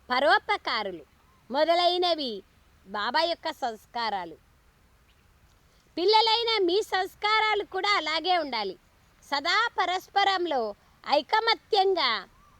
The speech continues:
స్నేహులుగా, సహయోగులుగా ఈ సంస్కార మిలనం చేయడమే ఇదే మహానత. సంస్కారాల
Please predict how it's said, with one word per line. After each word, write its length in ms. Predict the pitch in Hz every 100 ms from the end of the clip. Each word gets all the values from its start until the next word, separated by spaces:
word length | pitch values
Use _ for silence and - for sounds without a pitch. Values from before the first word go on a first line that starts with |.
| -
స్నేహులుగా, 840 | - 269 330 392 466 466 320 311 233 196 _ _ _ -
సహయోగులుగా 920 | 294 302 359 427 480 370 427 339 349 320 302
ఈ 20 | 247
సంస్కార 560 | 269 277 - - 359 381 359 294
మిలనం 380 | 269 302 359 370 -
చేయడమే 560 | 294 254 233 233 311 359 - - _ 202
ఇదే 240 | 220 254 285 302 214
మహానత. 600 | - 196 240 240 185 - - _ _ _ _ - - -
సంస్కారాల 760 | 294 339 - - 403 427 427